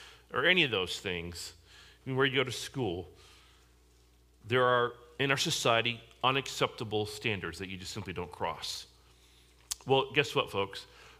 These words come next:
Just like us, God has behaviors that he considers unacceptable. And I didn't, I wonder if you knew this, by far the most important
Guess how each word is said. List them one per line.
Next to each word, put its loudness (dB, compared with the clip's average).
Just 4
like 6
us, 0
God 6
has 2
behaviors 2
that -10
he -4
considers -4
unacceptable. -8
And 2
I 6
didn't, 2
I 0
wonder 0
if -8
you -4
knew 0
this, 0
by 4
far 4
the -6
most -2
important -6